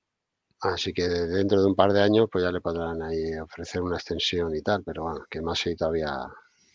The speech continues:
queda mucho. Con lo cual, ¿qué harías con Danny Green?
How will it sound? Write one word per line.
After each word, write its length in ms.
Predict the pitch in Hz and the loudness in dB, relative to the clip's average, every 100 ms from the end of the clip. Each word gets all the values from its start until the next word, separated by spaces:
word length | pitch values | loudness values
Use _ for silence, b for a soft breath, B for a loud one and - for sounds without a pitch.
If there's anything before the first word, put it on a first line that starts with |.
| _ | _
queda 180 | - 80 | -8 -6
mucho. 300 | 73 78 - - _ _ _ _ _ _ _ _ _ _ _ _ | -6 -6 -8 -10 _ _ _ _ _ _ _ _ _ _ _ _
Con 160 | - 85 | -2 0
lo 100 | 87 | 2
cual, 220 | 90 92 | 2 2
¿qué 140 | - 107 | 6 10
harías 260 | 107 104 | 12 10
con 160 | - 98 | 6 4
Danny 220 | 90 90 | 4 4
Green? 340 | 101 127 113 | 6 6 4